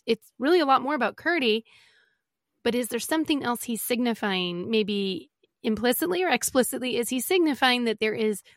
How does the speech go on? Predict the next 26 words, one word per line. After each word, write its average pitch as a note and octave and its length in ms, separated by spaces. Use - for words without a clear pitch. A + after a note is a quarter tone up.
light G3 280
versus A3+ 300
dark? C4+ 500
There's G#3 260
two A3+ 180
ways A#3 300
to C#4+ 100
live, C4+ 580
and G#3+ 160
this G#3+ 120
story A#3+ 320
is A3 100
gonna A3 160
resolve A#3+ 400
that G#3+ 120
there's F#3+ 180
one A3+ 300
way D4 140
that's D#4+ 200
right B3 240
and G3 120
one F#3+ 160
way G3+ 140
that's G#3+ 240
not. A3 320
It's, - 340